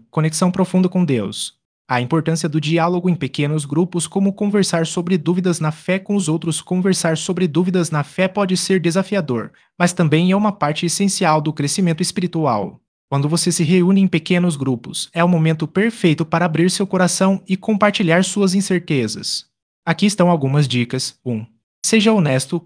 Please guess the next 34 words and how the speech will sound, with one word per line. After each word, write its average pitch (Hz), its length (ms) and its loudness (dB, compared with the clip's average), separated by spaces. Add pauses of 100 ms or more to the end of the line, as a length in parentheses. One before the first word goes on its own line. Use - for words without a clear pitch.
falar 156 300 4
sobre 180 280 2
suas 185 320 2
dúvidas 180 500 2
é 196 80 0
um 208 60 4
sinal 160 360 2
de 143 100 0
força, 156 600 0
não 143 200 2
de 185 120 4
fraqueza. 165 680 -2 (320)
Todos 180 300 2
têm 170 100 4
perguntas. 131 800 0 (340)
Dois. 143 460 2 (260)
Crie 156 220 0
um 147 120 0
ambiente 147 360 -2
seguro. 127 560 -2 (160)
Deixe 196 260 2
claro 180 300 2
que 190 120 -6
todos 214 320 -2
podem 185 300 0
falar 165 340 2
sem 180 200 0
medo 147 260 0
de 139 100 -2
julgamento. 156 680 -2 (340)
Três. 165 440 4 (300)
Use 208 240 4
a 190 80 6
Bíblia. 117 500 -2